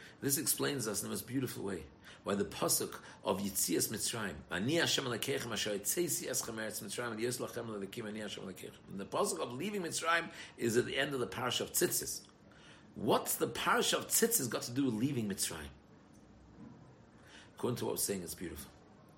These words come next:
The Gemara says in Menachos that,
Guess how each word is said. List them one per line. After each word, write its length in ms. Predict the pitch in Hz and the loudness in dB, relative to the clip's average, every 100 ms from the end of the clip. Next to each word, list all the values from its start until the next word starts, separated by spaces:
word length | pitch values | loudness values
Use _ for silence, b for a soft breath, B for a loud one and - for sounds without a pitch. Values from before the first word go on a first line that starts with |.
| - - - B B B B - | -20 -20 -20 B B B B -12
The 60 | - | 0
Gemara 280 | 120 170 | 6 8
says 220 | 147 175 139 | 8 6 4
in 80 | |
Menachos 480 | 131 135 131 - - - - B B B | 2 0 -2 -4 -6 -8 -18 B B B
that, 220 | 117 117 | 0 0